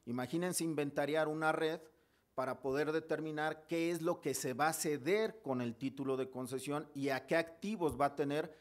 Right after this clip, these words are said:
acceso telecomunicaciones. Llevó poco más de un año, entre otras cosas. Y seguimos ahí. En la última parte ustedes pueden ir viendo, tenemos proyectos que implementar, que están en marcha y que vamos a desarrollar para estimular la competencia.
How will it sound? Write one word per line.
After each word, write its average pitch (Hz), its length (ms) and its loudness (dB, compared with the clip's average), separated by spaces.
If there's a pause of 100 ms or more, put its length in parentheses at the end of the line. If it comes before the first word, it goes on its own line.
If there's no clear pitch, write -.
(240)
acceso 139 480 -2
telecomunicaciones. 113 1040 -4
Llevó 160 360 2
poco 190 240 0
más 160 260 2
de 156 60 -2
un 143 160 0
año, 107 320 -8 (520)
entre 113 300 -6
otras 127 340 -4
cosas. - 400 -18 (560)
Y 196 120 -6
seguimos 254 480 -2
ahí. 131 360 -2 (120)
En 143 100 -4
la 147 100 2
última 196 480 2
parte - 300 6
ustedes 175 360 2
pueden 165 360 2
ir 160 160 2
viendo, 180 540 -2 (360)
tenemos 165 440 -2
proyectos 190 720 0
que 151 160 -2
implementar, 139 960 0
que - 80 -10
están 156 300 -2
en 151 120 -2
marcha 180 380 2
y 190 60 -2
que - 100 -6
vamos 143 320 -2
a 143 60 4
desarrollar 127 680 -2
para 135 160 0
estimular 123 500 -2
la 123 140 -4
competencia. - 720 -14